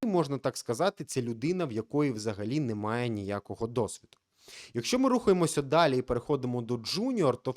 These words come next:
це в цілому та сама людина, яка має ті самі майже навички, теоретичні дуже гарні, але вже закріплені певною практикою.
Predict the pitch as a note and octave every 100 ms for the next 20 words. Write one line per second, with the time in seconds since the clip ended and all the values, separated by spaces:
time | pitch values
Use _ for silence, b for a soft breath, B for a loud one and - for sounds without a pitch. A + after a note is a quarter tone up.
0 | - A3 A3+ - E3+ F#3 E3+ C#3 B B
1 | B - G3 F#3 F3 D#3 B2+ A#2+ A2+ G#2+
2 | A#2+ D3 E3+ G3 D#3 D#3 C#3+ - F3 D3
3 | E3 D3+ G#2+ - A#2 A2 C3+ D3 B2+ B2+
4 | A#2 A2 A2 B2 - G#3 B B B B
5 | - E3 C#3 B2+ - A2+ - C#3 C#3 D3+
6 | D3 D#3+ D#3+ D#3+ D3 - C3 C#3 F3 E3+
7 | A#2 A#2+ - A2+ C3 G3 - - B2+ -
8 | C3 D3+ D#3 F3+ F#3+ F#3+ B B _ C#3+
9 | C3 C3 C#3+ C#3+ - D#3 A#2 - - F#2